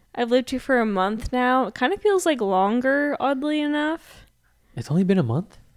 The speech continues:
Speaker 1: Only a month.
Speaker 2: Wow.
Speaker 1: Crazy. I've turned twenty-three, a whole year older.
Speaker 2: That's crazy.
Speaker 1: Um,
Speaker 2: Jordan year.
Speaker 1: I started a new job,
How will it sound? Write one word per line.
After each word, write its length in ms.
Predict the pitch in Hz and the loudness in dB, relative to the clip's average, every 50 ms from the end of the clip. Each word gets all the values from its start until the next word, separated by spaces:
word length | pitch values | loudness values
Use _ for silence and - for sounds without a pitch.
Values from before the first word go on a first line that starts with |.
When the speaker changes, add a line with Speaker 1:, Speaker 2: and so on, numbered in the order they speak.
| _ _ _ _ _ _ - | _ _ _ _ _ _ 0
Speaker 1:
Only 380 | 233 254 262 277 302 330 349 359 | 2 2 4 4 2 2 2 2
a 80 | 349 | 2
month. 520 | 311 285 285 302 349 359 320 - 233 - - - - - _ _ _ _ _ _ _ _ _ _ _ _ _ _ _ | 2 2 0 -2 -4 -6 -6 -8 -8 -6 -8 -8 -8 -10 _ _ _ _ _ _ _ _ _ _ _ _ _ _ _
Speaker 2:
Wow. 300 | - - - - - - _ _ _ _ _ _ _ _ _ _ _ _ _ | -20 -20 -20 -20 -20 -20 _ _ _ _ _ _ _ _ _ _ _ _ _
Speaker 1:
Crazy. 680 | - - 254 240 247 247 240 - 196 190 196 196 220 233 - - | -14 -10 -8 -6 -6 -6 -8 -10 -10 -12 -12 -14 -16 -18 -10 -6
I've 280 | 214 233 233 226 - | -2 -2 -2 -4 -6
turned 640 | - - - 247 254 254 262 269 269 277 262 - - - - | -8 -6 -2 -2 0 0 0 -2 -2 -4 -6 -8 -12 -16 -18
twenty-three, 800 | - - - 233 247 262 262 240 - 233 214 214 226 262 269 254 | -10 -6 -4 -2 -2 -2 -2 -4 -6 -4 -2 -2 -2 -2 -2 -4
a 80 | 226 | -6
whole 260 | 208 - - 233 233 | -6 -4 -2 0 0
year 200 | 226 226 226 208 | 0 0 -2 -4
older. 440 | 196 190 185 190 196 180 180 208 247 - _ _ _ _ _ _ - | -4 -6 -8 -8 -8 -8 -8 -8 -10 -14 _ _ _ _ _ _ -14
Speaker 2:
That's 220 | - 113 110 - | -12 -12 -12 -12
crazy. 420 | - - 113 110 107 107 113 127 135 _ _ _ _ _ _ _ _ _ - - | -12 -10 -8 -8 -8 -8 -10 -12 -12 _ _ _ _ _ _ _ _ _ -16 -10
Speaker 1:
Um, 420 | - 214 214 208 214 214 214 214 208 | -8 -6 -4 -4 -4 -4 -4 -4 -2
Speaker 2:
Jordan 400 | 214 214 208 214 214 208 - - | -2 -2 0 0 -2 -2 -4 -4
year. 120 | 208 - | -4 -4
Speaker 1:
I 60 | - | -6
started 340 | 233 - - 240 226 233 240 | -6 -6 -4 -4 -2 -2 -2
a 100 | 220 208 | -4 -4
new 220 | 196 196 185 170 | -4 -6 -6 -8
job, 960 | 165 - - 214 226 247 247 254 254 254 254 254 254 254 247 254 254 240 - | -8 -8 -6 -4 -2 0 0 0 0 0 2 2 2 2 2 2 0 -2 -4